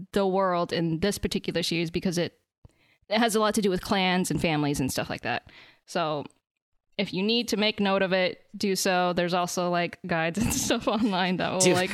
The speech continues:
Speaker 2: do a
Speaker 1: outline it really
Speaker 2: relationship
Speaker 1: clearly.
Speaker 2: chart.
Speaker 1: Exactly, but if you, if you just watch it, like, cold or whatever, it's fine. The beginning will feel like an info dump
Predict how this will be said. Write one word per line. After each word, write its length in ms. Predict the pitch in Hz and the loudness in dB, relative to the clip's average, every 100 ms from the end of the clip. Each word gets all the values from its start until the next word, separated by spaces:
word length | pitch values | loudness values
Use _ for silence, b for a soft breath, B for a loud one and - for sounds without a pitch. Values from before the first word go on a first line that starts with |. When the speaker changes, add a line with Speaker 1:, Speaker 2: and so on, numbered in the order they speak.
| 190 | -2
Speaker 2:
do 120 | - 180 | 2 6
a 40 | 170 | 6
Speaker 1:
outline 20 | |
it 40 | 165 | 6
really 140 | 156 | 6
Speaker 2:
relationship 400 | 151 143 - - 180 | 4 4 4 4 4
Speaker 1:
clearly. 60 | |
Speaker 2:
chart. 280 | 143 117 139 B B B _ _ _ - | 4 4 0 B B B _ _ _ -2
Speaker 1:
Exactly, 580 | 254 240 220 220 294 | 0 2 2 2 0
but 280 | 196 233 220 - - - - | 2 2 2 0 -4 -6 -2
if 180 | 240 247 | -2 2
you, 160 | 262 | 2
if 160 | - 254 | 2 0
you 80 | 262 | 0
just 220 | 285 - | 0 2
watch 260 | 202 208 | 2 2
it, 100 | 214 | 2
like, 140 | 190 156 | 0 0
cold 320 | - 180 175 | 0 0 2
or 100 | 185 | 2
whatever, 540 | 180 180 180 180 180 - | 2 2 2 2 0 0
it's 140 | - | -2
fine. 520 | - 202 185 190 190 185 | -2 0 2 2 0 0
The 160 | 226 | 0
beginning 500 | 190 220 208 202 214 | 0 -2 0 0 0
will 120 | 190 | 0
feel 280 | 185 - 190 | -2 0 0
like 240 | 175 175 - 208 | 0 -2 -2 -2
an 100 | 202 | 2
info 440 | 226 208 240 220 | 2 2 2 2
dump 360 | 220 233 254 | 2 0 0